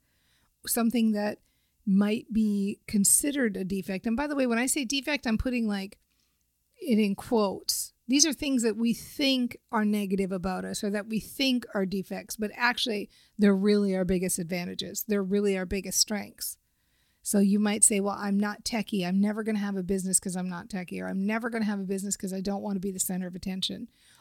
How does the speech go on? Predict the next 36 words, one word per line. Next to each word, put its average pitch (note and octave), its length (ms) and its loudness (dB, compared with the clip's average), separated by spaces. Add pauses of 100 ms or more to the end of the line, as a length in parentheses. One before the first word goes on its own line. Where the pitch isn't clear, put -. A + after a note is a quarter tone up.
(140)
All C#4 320 4
of C#4 140 -2
those A#3 340 4 (520)
things C4 360 4 (100)
for, A3+ 320 2
that G#3 160 0
you G#3+ 140 0
think B3 280 0
are G#3+ 100 2
affecting A3+ 500 0
you G3+ 100 2
professionally G#3 1040 -2 (1120)
might A3+ 520 6 (160)
be G#3+ 300 4
the G3+ 320 2
thing G3+ 320 -2
that's G#3 220 -4
building G3 340 -2
your G#3+ 80 -2
business. C#4+ 400 -4
Now, A3+ 120 -2
how E4 280 -6
could F4+ 220 -4
that C#4+ 240 -4
be? A#3 320 -4 (580)
How D#4 120 0
could E4+ 180 -2
it A#3+ 160 -2
be D4 280 4
that G#3+ 180 2
I G#3+ 120 0
could A3 180 -2
have B3+ 400 -6
these A#3 340 2
things C4+ 400 -2
that G#3+ 220 -2